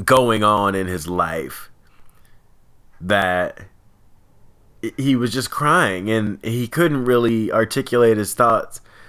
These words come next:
And the only thing he was saying with just tears coming <laughs> down his face was,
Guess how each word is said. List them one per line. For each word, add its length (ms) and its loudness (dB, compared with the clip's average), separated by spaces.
And 120 -2
the 20 2
only 240 4
thing 140 2
he 120 0
was 200 -2
saying 340 0
with 120 -4
just 220 -8
tears 280 0
coming 280 0
<laughs> 20 0
down 200 -2
his 160 -2
face 360 0
was, 260 -2